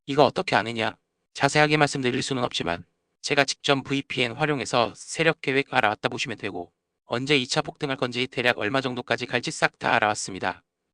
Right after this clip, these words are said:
그리고 지금 차트를 보시면 유자 형태의 차트를 그리면서 한번 올랐다가 지금까지 계속 떨어지고 있는데 여기 물려 계신 분들 걱정 안 하셔도 됩니다.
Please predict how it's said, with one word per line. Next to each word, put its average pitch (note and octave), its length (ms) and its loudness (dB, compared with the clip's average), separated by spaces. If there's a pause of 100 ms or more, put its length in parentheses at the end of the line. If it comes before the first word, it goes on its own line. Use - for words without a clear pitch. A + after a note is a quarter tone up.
그리고 D#3 320 2
지금 C#3 240 0
차트를 F3 320 2
보시면 A#2+ 460 0
유자 C3+ 280 4
형태의 C#3 320 0
차트를 D#3 360 0
그리면서 F#2+ 580 -2 (400)
한번 F3+ 260 2
올랐다가 C#3+ 380 4
지금까지 C#3+ 460 0
계속 C3 220 -4
떨어지고 C#3+ 380 0
있는데 F#2 400 -8 (420)
여기 C#3 200 4
물려 C#3 180 6
계신 C#3 240 2
분들 A#2+ 240 -2
걱정 - 320 0
안 G#2 80 2
하셔도 B2 260 -2
됩니다. F#2+ 480 -4